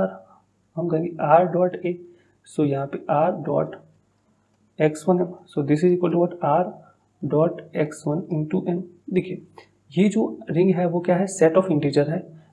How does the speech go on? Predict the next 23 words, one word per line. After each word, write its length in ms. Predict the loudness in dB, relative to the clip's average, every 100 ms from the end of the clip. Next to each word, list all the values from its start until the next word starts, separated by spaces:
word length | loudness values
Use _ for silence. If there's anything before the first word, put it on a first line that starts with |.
| -4
So 160 | 2 2 4
एक 140 | 4 4 4
R 300 | 4 4 4 2
इंटीजर 380 | 4 6 4
है 120 | 4 -2 2
और 360 | 4 4 2 -2
एक्स 240 | -2 2
वन 140 | 4 4
भी 80 | 4
इंटीजर 380 | 4 4 4 0
है, 60 | -4
तो 140 | -4 0
R 160 | 4 4 6
dot 140 | 6 4
X 140 | 4 0
one 140 | 0 2
क्या 100 | 2
हो 100 | 2
जाएगा? 280 | 2 -2 -6 -12 _ _
Integer, 440 | 0 2 4 2 0 -6 -18 _ _ _ _ _ _ _ _ _ _ _ -4
is 240 | -2 -2 -4
an 80 | -6 -10 -20 _ _ _ _ _ _ _ _ _ _ -4
integer। 360 | 2 2 0